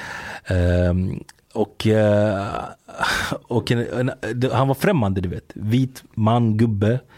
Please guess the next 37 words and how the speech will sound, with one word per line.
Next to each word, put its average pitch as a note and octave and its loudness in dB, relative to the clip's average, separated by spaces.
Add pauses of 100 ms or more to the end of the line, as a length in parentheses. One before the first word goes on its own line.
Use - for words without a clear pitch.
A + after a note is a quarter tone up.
(320)
Och G#2+ 0
alla A2 4
andra A2 4
är A2+ 4
ju A#2+ 4
muslimer G#2+ 2
som - -4
sitter G#2 0
och G2+ 2
lyssnar G#2+ 0
på F#2+ 0
min G2 0
föreläsning. G#2 0 (640)
Och - 0
en C#3+ 4
annan C#3+ 2
snubbe A#2+ 0
som G#2+ 0
var A2 0
också A#2+ 0
ny, B2+ 2
men A2 2
han A2+ 2
var G#2 0
en, G#2 0
en G2+ 0
svartskalle, G#2 0
en, G2+ 2
en G#2 0
invandrare, G#2+ 2 (960)
eh, D#2 -6
som A2 0
såg B2 0
ut A#2+ 0
som A2 2
en G2 2
muslim. F2+ -4